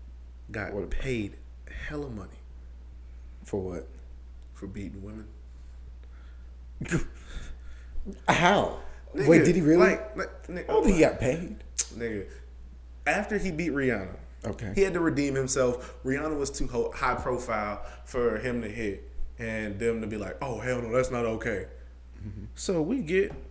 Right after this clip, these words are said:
Speaker 1: to the scene where he made Graffiti album garbage. It wasn't hitting. All he had was Crawl and, uh, I Can Transform You, but nobody really remembers I Can Transform You. There was a good ass Lil Wayne verse on that one.
Speaker 2: Mm-hmm.
Speaker 1: But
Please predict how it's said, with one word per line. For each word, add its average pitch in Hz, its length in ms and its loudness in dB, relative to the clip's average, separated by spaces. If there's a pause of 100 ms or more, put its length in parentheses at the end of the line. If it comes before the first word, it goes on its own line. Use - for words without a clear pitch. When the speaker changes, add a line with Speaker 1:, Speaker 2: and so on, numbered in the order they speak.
(580)
Speaker 1:
to 156 240 4
the 135 220 -2
scene 180 480 0
where 147 100 4
he 175 140 -2
made 143 320 2
Graffiti 127 500 0 (540)
album 143 460 4 (400)
garbage. 110 600 4 (220)
It 127 180 6
wasn't 127 300 8
hitting. 92 360 -2 (260)
All 131 160 6
he 135 100 6
had 117 220 8
was 98 120 0
Crawl 156 600 6
and, 120 120 2
uh, 110 220 4
I 113 80 2
Can 120 160 -4
Transform 117 540 0
You, 113 80 -2
but 107 120 -2
nobody 117 300 2
really 113 240 0
remembers 107 400 -4 (320)
I 110 100 0
Can 110 100 -4
Transform 107 520 -4
You. 98 80 -2
There 127 100 -4
was 117 120 -4
a 101 40 -4
good 107 180 -2
ass 101 180 -2
Lil 104 140 -4
Wayne 95 260 -8
verse 92 220 -8
on 85 100 -12
that - 160 -12
one. - 100 -14 (400)
Speaker 2:
Mm-hmm. 101 180 0
Speaker 1:
But 107 380 4